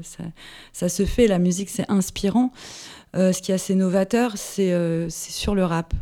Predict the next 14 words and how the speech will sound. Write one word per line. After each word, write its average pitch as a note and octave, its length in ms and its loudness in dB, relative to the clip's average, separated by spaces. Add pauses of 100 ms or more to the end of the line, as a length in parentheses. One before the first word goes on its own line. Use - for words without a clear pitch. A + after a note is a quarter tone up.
(120)
C'est - 160 -10
sûr G#3 200 -4
que G3 80 -8
c'était - 200 -6
un F3+ 100 2
risque F#3+ 300 -2
assez, F#3 360 -4
euh, E3 280 -6 (420)
<laughs> B3+ 80 4 (460)
assez, G3+ 480 2
euh, F3 140 -4 (420)
conséquent. A#3 560 4 (340)
Mais, A3+ 380 10
euh, F#3+ 920 6